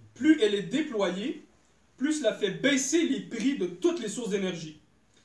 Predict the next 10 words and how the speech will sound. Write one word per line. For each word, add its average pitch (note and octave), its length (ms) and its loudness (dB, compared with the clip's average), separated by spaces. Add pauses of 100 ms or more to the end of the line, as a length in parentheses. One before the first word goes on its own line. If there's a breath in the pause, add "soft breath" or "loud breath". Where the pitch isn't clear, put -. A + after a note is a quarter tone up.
(180 soft breath)
Il G#3 100 -6
est G#3 60 0
donc B3+ 220 0
difficile D4+ 600 0
d'organiser G#3+ 600 -2
la F#3+ 120 -4
transition A3+ 600 -6
vers F#3 180 -4
un F3 80 -8
futur, A#3 360 -12